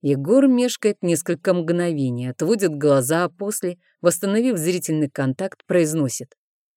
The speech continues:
"Есть люди, Женечка, которым нельзя отказывать.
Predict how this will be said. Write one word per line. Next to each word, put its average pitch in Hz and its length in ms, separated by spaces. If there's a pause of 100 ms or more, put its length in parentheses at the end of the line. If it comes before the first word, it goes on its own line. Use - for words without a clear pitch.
(420)
"Есть 156 420
люди, 160 480
Женечка, 139 600 (420)
которым 175 420
нельзя 180 440
отказывать. 127 640